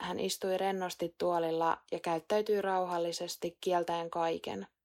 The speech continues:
Yhdentoista tunnin kuulustelun jälkeen kuulustelijat muuttivat taktiikkaansa. He päättivät, että laittavat peitepoliisin Willin kanssa samaan selliin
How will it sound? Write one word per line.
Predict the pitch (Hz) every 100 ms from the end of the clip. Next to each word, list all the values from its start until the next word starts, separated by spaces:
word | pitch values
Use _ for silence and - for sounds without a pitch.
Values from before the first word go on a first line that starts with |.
| _ _ -
Yhdentoista | 202 208 208 190 190
tunnin | 185 185 180 180
kuulustelun | 196 196 185 - 175 170
jälkeen | 175 175 175 - 170 170 170 -
kuulustelijat | - 196 190 180 180 175 170 180
muuttivat | 180 175 180 170 -
taktiikkaansa. | 170 170 - 135 - - 104 104 - - - -
He | 180
päättivät, | 180 180 190 226 214 208 -
että | 185 - 180
laittavat | 180 180 180 175 -
peitepoliisin | 196 185 180 - 175 175 175 175 180
Willin | 185 185 175
kanssa | 170 170 160 151
samaan | 185 180 170
selliin | 170 180 175 175 170 175 -